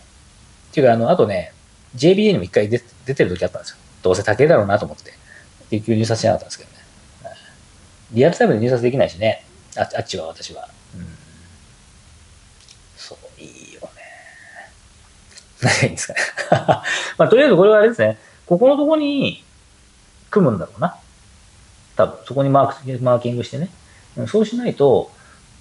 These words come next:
でもそうすると、ね、ちょっと、やっぱ知ってる人は、「あれ？タイヤちゃんと組まれてないじゃないですか」とか言われちゃうよね。どうしたんですかね。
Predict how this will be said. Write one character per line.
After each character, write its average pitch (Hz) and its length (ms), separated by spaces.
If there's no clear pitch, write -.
で 151 60
も 127 80
そ 175 100
う 170 60
す 202 100
る 180 80
と、 135 400
ね、 - 280
ち - 60
ょ 147 40
っ - 20
と、 - 240
や 113 60
っ - 20
ぱ 120 80
知 - 80
っ - 20
て 143 80
る 127 60
人 110 100
は、 - 100
「あ 120 40
れ？ 131 180
タ 127 100
イ 131 40
ヤ 123 120
ち 131 60
ゃ 131 40
ん 123 40
と 117 100
組 127 380
ま 135 100
れ 110 60
て 101 60
な 104 100
い 107 40
じ 92 80
ゃ - 20
な 82 60
い - 40
で - 60
す - 100
か」 - 80
と - 60
か 87 60
言 92 80
わ 101 60
れ 110 80
ち 117 80
ゃ - 40
う - 20
よ - 60
ね。 - 80
ど - 60
う - 20
し - 60
た 175 60
ん - 40
で - 60
す - 60
か - 100
ね。 - 60